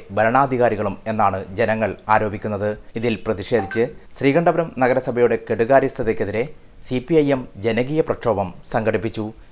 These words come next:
ഏരിയ കമ്മിറ്റി അംഗം വി സി രാമചന്ദ്രൻ മാസ്റ്റർ പരിപാടി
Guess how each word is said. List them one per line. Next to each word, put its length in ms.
ഏരിയ 240
കമ്മിറ്റി 420
അംഗം 240
വി 140
സി 160
രാമചന്ദ്രൻ 520
മാസ്റ്റർ 240
പരിപാടി 400